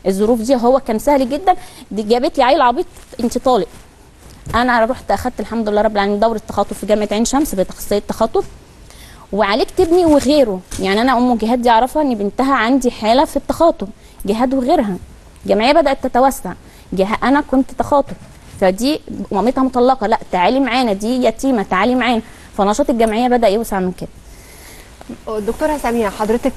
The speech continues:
Speaker 2: شايفة، آه، يعني، آه، كلام مدام ليلى بتقول كلام يعني خطير. ال-، المطلقة مقهورة، المطلقة نظرة المجتمع ليها إن، آه، "لا، ابعدوا عنها،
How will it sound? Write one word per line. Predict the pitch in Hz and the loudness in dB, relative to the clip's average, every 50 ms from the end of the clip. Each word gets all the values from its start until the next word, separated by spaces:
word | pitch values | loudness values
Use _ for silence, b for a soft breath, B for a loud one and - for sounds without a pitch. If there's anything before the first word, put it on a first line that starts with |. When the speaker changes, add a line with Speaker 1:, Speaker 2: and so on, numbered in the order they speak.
| - | -6
Speaker 2:
شايفة، | - - - 240 226 254 247 - - 233 | -10 -2 2 2 2 2 0 0 0 2
آه، | 220 214 - - 196 190 | 2 2 2 2 4 4
يعني، | 180 175 180 170 180 190 196 220 - - - - - - - | 4 2 0 -2 -2 -4 -4 -4 -6 -10 -14 -16 -18 -14 -12
آه، | - 202 - - - - - | -10 -10 -10 -12 -12 -8 -2
كلام | - 214 208 214 226 226 | 2 2 4 4 2 2
مدام | 214 202 190 208 220 220 208 196 185 | 0 0 2 0 0 0 0 -2 -2
ليلى | 160 - 165 196 214 214 190 | -4 -2 0 0 0 0 0
بتقول | 196 - - - 240 214 | -2 -6 -4 -4 -4 0
كلام | - 208 190 202 220 226 220 | 0 0 2 2 2 2 0
يعني | 214 214 214 220 220 220 202 | 0 0 0 0 0 0 0
خطير. | 190 - 208 196 - 240 240 240 226 208 202 B B B B B - | -2 -4 -6 -4 -2 0 4 4 4 4 2 B B B B B -2
ال-، | - 202 196 - 202 196 180 170 | 0 0 0 0 -2 -2 0 0
المطلقة | 208 208 208 202 226 220 233 240 - - 233 214 | 0 0 2 2 2 2 2 2 2 0 2 2
مقهورة، | 214 208 - - 247 240 240 220 190 185 - B B B B - | 2 0 -2 0 2 4 4 4 4 2 -2 B B B B -2
المطلقة | 196 202 202 202 226 208 220 233 233 - 240 226 | -2 -2 -2 0 0 2 2 2 0 0 0 0
نظرة | 214 220 233 233 233 220 208 220 | 0 0 0 0 0 0 0 -2
المجتمع | 202 202 190 - - 240 240 226 202 | -4 -4 -4 -2 -2 0 0 0 -2
ليها | 208 220 233 240 240 240 233 233 B B B B - | 0 0 0 0 2 0 0 -2 B B B B -4
إن، | 208 214 208 208 208 | -2 0 2 2 4
آه، | 202 202 202 196 196 196 190 190 | 4 4 4 4 4 2 2 2
"لا، | 196 220 208 - | 2 2 2 0
ابعدوا | 196 202 208 208 240 226 226 214 | 0 0 0 0 2 4 2 4
عنها، | 208 240 247 247 233 233 196 196 | 2 0 0 -2 -4 -4 -6 -6